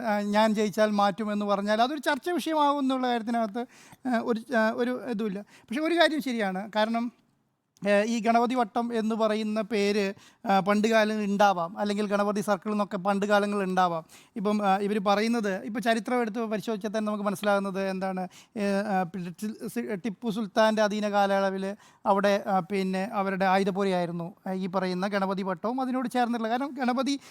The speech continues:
ക്ഷേത്രം നിൽക്കുന്ന ഭാഗം പ്രെ-, വരെ ഈ പറയുന്ന ടിപ്പു സുൽത്താൻ്റെ, ആ, പിന്നെ, ആ, ആയുധപുരയായിരുന്നു. അപ്പോൾ അത് ആ സമയത്തിന് ശേഷം വന്ന ബ്രിട്ടീഷുകാർക്ക് അവർക്ക് പറയാൻ എളുപ്പം എപ്പോഴും, ആ, ഗണപതി വട്ടമായിരിക്കില്ലല്ലോ. കാരണം അവർക്ക് അപ്പം ടിപ്പുവാണ് അവിടെ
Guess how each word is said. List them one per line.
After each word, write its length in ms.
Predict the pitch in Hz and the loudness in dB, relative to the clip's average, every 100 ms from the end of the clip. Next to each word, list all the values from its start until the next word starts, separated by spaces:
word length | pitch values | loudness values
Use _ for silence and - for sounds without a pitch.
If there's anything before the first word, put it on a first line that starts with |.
| - | -18
ക്ഷേത്രം 400 | - 247 247 262 | 2 4 4 2
നിൽക്കുന്ന 360 | 269 247 285 269 | 0 0 0 2
ഭാഗം 520 | 233 240 247 247 277 | 6 6 6 2 2
പ്രെ-, 240 | 247 247 254 | 4 2 2
വരെ 360 | 240 240 269 330 | 2 4 4 2
ഈ 200 | 269 311 262 | -2 -2 2
പറയുന്ന 400 | 277 277 277 294 330 | 2 2 2 2 0
ടിപ്പു 220 | 311 233 | 0 -2
സുൽത്താൻ്റെ, 540 | 233 269 220 269 247 277 302 - - - | -2 -4 0 0 2 0 -4 -14 -18 -8
ആ, 360 | 302 311 240 247 214 | 0 4 4 2 -2
പിന്നെ, 320 | 254 240 233 247 240 | -2 0 0 2 2
ആ, 40 | 233 | 4
ആയുധപുരയായിരുന്നു. 680 | 247 254 233 233 196 170 165 - - - | 4 4 0 2 0 0 -6 -12 -20 -14
അപ്പോൾ 180 | 208 254 - 160 | -6 -4 -2 -2
അത് 200 | 175 302 349 339 302 262 | 0 2 2 0 0 4
ആ 120 | 269 330 | 4 4
സമയത്തിന് 380 | 277 285 302 254 | 0 -2 -2 -2
ശേഷം 440 | 285 269 269 - 277 | 0 2 2 0 0
വന്ന 200 | 262 262 | 2 2
ബ്രിട്ടീഷുകാർക്ക് 680 | 240 208 247 269 254 208 254 | 0 0 0 2 2 4 4
അവർക്ക് 240 | 240 269 294 | 4 0 2
പറയാൻ 220 | 277 269 | 2 4
എളുപ്പം 360 | 269 254 254 247 | 2 2 0 0
എപ്പോഴും, 320 | 226 254 240 240 277 | 0 0 0 -2 2
ആ, 160 | 240 | 2
ഗണപതി 320 | 220 226 233 | 4 2 2
വട്ടമായിരിക്കില്ലല്ലോ. 720 | 240 214 226 208 202 190 180 170 | 0 4 4 4 -2 -2 -2 0
കാരണം 160 | 208 | 2
അവർക്ക് 240 | 254 277 302 | 2 0 -2
അപ്പം 280 | 240 302 269 - _ | -2 -4 -6 -12 _
ടിപ്പുവാണ് 400 | 302 233 302 262 | -2 2 2 4
അവിടെ 280 | 254 240 233 | 4 4 2